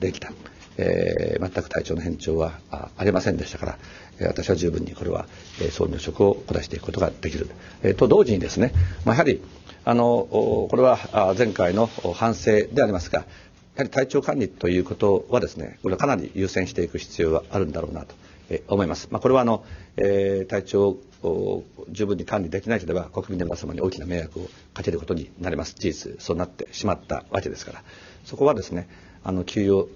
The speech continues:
できるところはちゃんと休養するという原則を持っていきたいと思っています。と同時にですね、まあ、えー、私と同じ病気を持つ方もたくさんおられるし、そういう難病の、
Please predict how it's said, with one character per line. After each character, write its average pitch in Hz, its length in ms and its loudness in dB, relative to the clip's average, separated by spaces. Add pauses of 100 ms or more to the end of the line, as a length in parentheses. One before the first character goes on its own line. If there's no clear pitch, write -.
で 95 80 -6
き 92 80 -4
る 85 60 0
と - 80 -12
こ 139 80 2
ろ 135 60 6
は - 80 2
ち - 80 -12
ゃ 92 40 -6
ん 76 40 -6
と 76 80 -10
休 - 180 0
養 110 140 4
す - 100 -4
る 98 60 -2
と - 140 -14 (480)
い 117 100 -2
う 123 260 0
原 101 160 2
則 98 280 -4
を 95 60 2
持 90 100 -2
っ - 40 -8
て - 280 -10
い 82 60 -16
き - 80 -16
た - 140 -6
い 87 40 -12
と 92 400 -6
思 90 100 -6
っ 78 40 -12
て - 380 -14
い 85 60 -8
ま 82 80 -10
す。 - 120 -14 (300)
と 131 80 6
同 180 160 4
時 127 100 0
に 90 60 -2
で - 80 -8
す - 100 -12
ね、 104 120 0
ま 113 120 4
あ、 - 80 -6 (460)
え 117 140 4
ー、 - 40 4
私 113 260 0
と - 300 4
同 107 220 4
じ 101 260 0
病 98 180 4
気 - 140 0
を 95 40 4
持 92 100 0
つ - 80 -12
方 - 180 -2
も 90 60 -4
た - 80 -12
く - 60 -12
さ 87 120 -2
ん 85 40 -2
お 85 40 -2
ら 80 80 2
れ 69 60 -4
る 69 60 -6
し、 - 180 -10 (100)
そ - 180 0
う - 20 2
い 90 140 4
う 92 200 -4
難 90 220 0
病 92 200 4
の、 95 260 -2